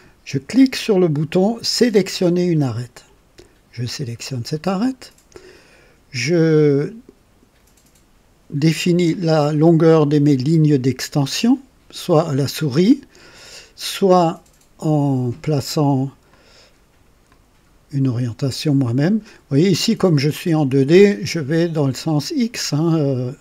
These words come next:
dans le sens Y. C'est Y par rapport à ma vue, par rapport à mon écran, hein, pas par rapport à là, hein, à mon écran. Donc ici, on y va à vue d'œil, voilà,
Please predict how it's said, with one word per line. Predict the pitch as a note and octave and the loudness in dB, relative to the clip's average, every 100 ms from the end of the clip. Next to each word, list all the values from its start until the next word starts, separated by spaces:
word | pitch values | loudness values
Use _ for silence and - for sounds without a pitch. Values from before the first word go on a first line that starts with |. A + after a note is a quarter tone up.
| C#4+ | -6
dans | F3 F3+ | 2 4
le | D3+ | 4
sens | - F#3 - | 2 -2 -2
Y. | G#3+ D#3+ C#3 A#2+ - - - - | -4 -2 -2 -4 -12 -20 -20 -12
C'est | - F#3 | -4 -2
Y | G3+ F3 E3 G3+ A#3+ | -2 0 2 2 2
par | - D#3+ | 0 2
rapport | D#3 D3+ F3+ G#3 G#3+ - _ _ - | 2 2 2 2 0 -12 _ _ -4
à | D3+ | 0
ma | D#3+ D3 B2+ | 2 4 2
vue, | C#3+ A3 - - _ - - | 2 0 -2 -12 _ -18 -8
par | C#3 | -4
rapport | D3+ - F3 | -4 -4 -2
à | E3+ | 0
mon | E3+ E3+ | 2 4
écran, | F3+ - C#3+ B2 | 2 -2 -4 -2
hein, | G#3+ - - - - | -4 -8 -20 -18 -6
pas | F#3 | -4
par | G3+ F#3 | 0 0
rapport | G3+ F#3 F#3 | 0 -2 -2
à | G3+ | 0
là, | F#3+ B2+ C3+ | 0 -2 -4
hein, | C4 - - _ _ - | -6 -10 -20 _ _ -8
à | |
mon | C3 C3+ | -4 -2
écran. | D3 - A#2 - - - - | -2 -4 -16 -18 -20 -20 -6
Donc | D3+ A3+ | -4 -4
ici, | G3+ C3 - A3+ | -6 -2 2 4
on | G3 | 4
y | F3 | 4
va | D3+ C#3+ C#3+ C#3 - F4 | 2 2 0 -4 -12 -8
à | C3 | -6
vue | C3+ | -2
d'œil, | C3 F3+ A3 | 2 4 4
voilà, | C#3+ B2+ A3 | 0 0 -2